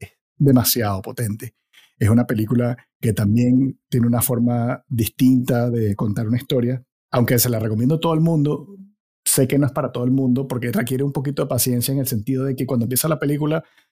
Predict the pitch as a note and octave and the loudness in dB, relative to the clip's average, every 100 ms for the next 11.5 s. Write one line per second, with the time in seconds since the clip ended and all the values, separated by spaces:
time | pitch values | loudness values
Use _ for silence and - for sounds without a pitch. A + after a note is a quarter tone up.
0 | _ _ _ - C#3 C3+ B2 - A#2 A#2+ | _ _ _ 4 6 6 2 0 -2 0
1 | C3+ D#3 D#3 D#3 D3 C#3+ - B2+ C3+ - | 0 0 0 0 0 0 0 0 0 -2
2 | - A2 A2 - C#3+ B2+ A2+ C3 B2 A2 | -4 -4 -2 -2 0 0 2 0 0 0
3 | G#2 G2+ B2 A2+ A2 C3 A#2+ A#2+ C3 C#3 | -2 -2 -6 -6 -8 -10 -8 -6 -6 -6
4 | - C3+ C#3 B2+ C#3 - C3+ A#2+ A#2 - | -4 -2 0 -2 -4 -4 -2 0 -2 -6
5 | _ _ _ _ _ - B2 - B2 A2+ | _ _ _ _ _ 0 2 4 2 0
6 | C3+ D3+ F#3 G3+ F#3+ F#3 E3+ F3+ F3+ _ | 0 0 2 2 2 0 -2 -2 -6 _
7 | _ _ _ - C3 C#3 D3+ D#3+ D3 - | _ _ _ -2 0 2 2 2 0 -2
8 | D#3+ C#3+ C3 C3 A2 A#2+ A#2+ C3 B2+ B2 | -2 -2 -4 -4 -4 -2 0 0 -4 -6
9 | C3+ C3+ A#2+ - B2+ B2 A#2 A#2+ A#2+ A#2+ | -6 -8 -10 -8 -10 -10 -10 -8 -8 -6
10 | A2+ B2+ A#2+ A#2 A#2 G#2+ B2 - - A#2+ | -8 -6 -2 -2 -2 -8 -10 -8 2 2
11 | G#2+ A#2+ G#2+ A#2+ | 4 0 -2 -4